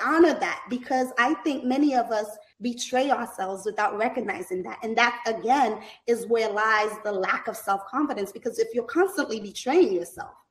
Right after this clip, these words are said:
that stillness of voice, it's really hard for you to hear clearly. It's really hard for you to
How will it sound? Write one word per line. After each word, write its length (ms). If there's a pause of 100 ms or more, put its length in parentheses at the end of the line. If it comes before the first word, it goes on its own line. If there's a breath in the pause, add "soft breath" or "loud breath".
(220)
that 120 (200)
stillness 580
of 160
voice, 440 (440 loud breath)
it's 240
really 360
hard 200
for 40 (100)
you 80
to 100 (120)
hear 140 (140)
clearly. 360 (340 soft breath)
It's 180
really 220
hard 240
for 60
you 120
to 80